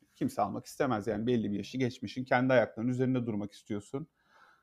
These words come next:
E, bunların kaygısı, e, ailede yaşanan ekonomik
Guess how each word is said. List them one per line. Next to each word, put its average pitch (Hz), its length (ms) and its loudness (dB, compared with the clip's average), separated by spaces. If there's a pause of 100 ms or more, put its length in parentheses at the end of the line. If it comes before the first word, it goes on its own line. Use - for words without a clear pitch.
(520)
E, 113 220 -2
bunların 165 380 6
kaygısı, 135 500 6
e, 135 380 -2
ailede 156 420 10
yaşanan 196 440 4
ekonomik 175 480 -2